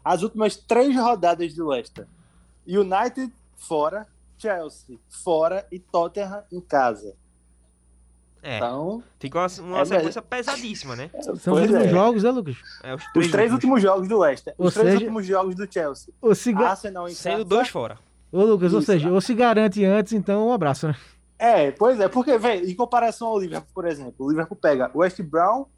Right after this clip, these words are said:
Speaker 1: fora, Burnley fora e o Crystal Palace em casa. É uma tabela bem mais tranquila, né? Essa,
Speaker 2: Um, um, se-,
Speaker 1: esses três últimos jogos finais.
Speaker 2: sendo um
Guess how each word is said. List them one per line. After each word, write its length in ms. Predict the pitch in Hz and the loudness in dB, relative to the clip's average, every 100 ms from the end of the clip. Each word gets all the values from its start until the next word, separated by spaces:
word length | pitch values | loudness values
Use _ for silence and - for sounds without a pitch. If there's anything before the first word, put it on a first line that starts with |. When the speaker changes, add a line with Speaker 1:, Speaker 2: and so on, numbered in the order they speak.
| _ _ _ - | _ _ _ -6
Speaker 1:
fora, 360 | 175 175 220 269 _ _ _ | 0 0 0 -4 _ _ _
Burnley 500 | 143 208 247 247 220 | -4 -4 -4 -6 -10
fora 480 | - 196 202 240 359 _ _ _ | -12 -6 -4 -4 -8 _ _ _
e 60 | 196 | -12
o 60 | 214 | -10
Crystal 360 | 240 220 - | -10 -6 -6
Palace 420 | 214 202 - - | 0 2 2 -2
em 40 | 302 | -6
casa. 400 | 392 143 117 117 _ | -2 -2 -2 -12 _
É 60 | 120 | -16
uma 80 | 123 | -8
tabela 360 | 139 131 147 | -6 -2 -2
bem 140 | 127 127 | -2 -6
mais 300 | 208 - _ | -6 -8 _
tranquila, 500 | - 190 240 147 135 | -10 -10 0 2 2
né? 140 | 123 123 | 0 -6
Essa, 320 | 120 117 107 - | -4 -2 -2 -4
Speaker 2:
Um, 120 | 208 | -6
um, 40 | |
se-, 180 | 190 - | -4 -8
Speaker 1:
esses 140 | 120 | -6
três 160 | 151 143 | 0 2
últimos 260 | 139 156 143 | 2 0 2
jogos 240 | 135 139 | 2 0
finais. 340 | 156 123 107 - | -4 -4 -6 -8
Speaker 2:
sendo 420 | - 196 208 | -10 -8 -4
um 60 | 214 | -4